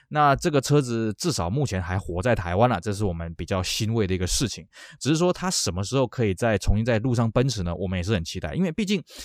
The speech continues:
我们刚刚讲了这么多的一二六的这些加长型的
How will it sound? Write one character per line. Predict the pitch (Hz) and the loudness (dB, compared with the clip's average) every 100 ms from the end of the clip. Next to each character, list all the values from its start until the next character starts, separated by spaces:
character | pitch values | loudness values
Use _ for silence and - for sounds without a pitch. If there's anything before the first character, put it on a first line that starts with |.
| - - | -18 -8
我 | 113 | -2
们 | 160 | 0
刚 | 180 | 2
刚 | 196 | 2
讲 | 85 | 0
了 | 87 | -2
这 | - 202 | 2 2
么 | 117 | 2
多 | - 107 104 | 0 0 0
的 | 90 85 | 0 0
一 | 110 | 2
二 | 110 | 4
六 | 104 90 | 4 2
的 | 87 | 0
这 | 98 92 | 0 0
些 | - 92 | 0 0
加 | 87 | 2
长 | 104 95 | 0 0
型 | 87 80 | -4 -6
的 | 80 | -6